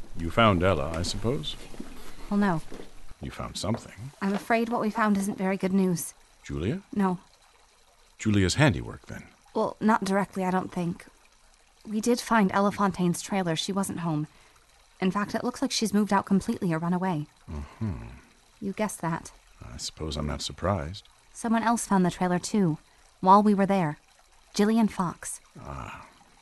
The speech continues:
Speaker 2: You knew they were seeing one another. Gillian and Ella?
Speaker 1: I had a notion.
Speaker 2: Did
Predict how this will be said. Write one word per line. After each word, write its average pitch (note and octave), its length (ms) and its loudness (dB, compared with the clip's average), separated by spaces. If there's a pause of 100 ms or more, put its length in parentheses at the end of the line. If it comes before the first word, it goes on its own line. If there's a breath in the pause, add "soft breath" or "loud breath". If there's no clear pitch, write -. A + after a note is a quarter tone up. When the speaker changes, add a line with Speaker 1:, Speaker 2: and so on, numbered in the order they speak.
(720)
Speaker 2:
You G#3+ 100 4
knew C4 200 8
they B3+ 100 6
were G#3+ 120 2
seeing A3 300 4
one D#3+ 140 4
another. D#3 400 0 (640)
Gillian G3+ 320 4
and G3 140 0
Ella? A3+ 240 0 (280)
Speaker 1:
I A#2 340 -4
had F2 240 2
a C2+ 40 -4
notion. C#2 600 -6 (840)
Speaker 2:
Did A#3+ 120 -4